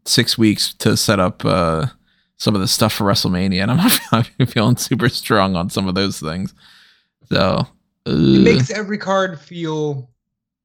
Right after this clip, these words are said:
Speaker 2: special, and I mean, A E W has a different build, but A E W does this shit all the time, where they're just like, "And we're out of Fyter Fest and into Fight for the Fallen, and,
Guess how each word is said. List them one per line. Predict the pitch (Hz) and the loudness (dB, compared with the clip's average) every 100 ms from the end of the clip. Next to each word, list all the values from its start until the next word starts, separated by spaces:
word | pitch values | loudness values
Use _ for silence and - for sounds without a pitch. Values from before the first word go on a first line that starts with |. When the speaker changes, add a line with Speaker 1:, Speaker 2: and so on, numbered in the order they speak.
| _ | _
Speaker 2:
special, | 190 175 127 110 | -4 -4 -4 -8
and | 113 120 | -6 -8
I | |
mean, | 123 123 120 117 _ _ _ _ _ _ _ _ _ _ _ _ _ _ - | -6 -6 -6 -10 _ _ _ _ _ _ _ _ _ _ _ _ _ _ -2
A | 156 | 0
E | 160 | 2
W | 151 147 135 | 2 2 -2
has | 127 | -2
a | 127 | -6
different | 123 - 123 107 _ _ _ _ | -8 -8 -10 -10 _ _ _ _
build, | 143 143 120 120 127 131 _ _ 110 | 0 0 0 -6 -14 -20 _ _ -12
but | 117 113 101 - _ _ _ _ _ _ | -4 -4 -4 -10 _ _ _ _ _ _
A | 160 | -6
E | 180 | -2
W | 190 185 | -2 -2
does | 160 143 | -2 -2
this | 123 135 | -2 -6
shit | - 127 | -4 -8
all | 110 | -8
the | 107 | -4
time, | 165 143 101 117 | -2 -2 -6 -6
where | 135 139 | -2 0
they're | 135 139 | 0 0
just | 135 135 | -2 -6
like, | 156 117 127 - - _ _ _ _ _ _ - | -10 -12 -14 -18 -20 _ _ _ _ _ _ -12
"And | 185 202 202 202 196 196 190 156 | -8 -6 -6 -4 -4 -4 -6 -8
we're | 185 196 185 143 | -8 -2 -2 -2
out | 185 196 196 | 0 0 2
of | 196 175 139 | 0 -2 -6
Fyter | - 196 202 202 185 | -2 0 0 0 0
Fest | 196 202 196 | 0 0 -2
and | 185 170 | -4 -4
into | 190 190 160 | -4 -2 0
Fight | 190 190 | 0 -2
for | 175 | -6
the | 175 | -10
Fallen, | 147 202 190 185 180 180 180 165 | -2 2 4 4 2 2 -2 -6
and, | 139 160 151 147 147 143 | -4 -2 -2 -4 -6 -10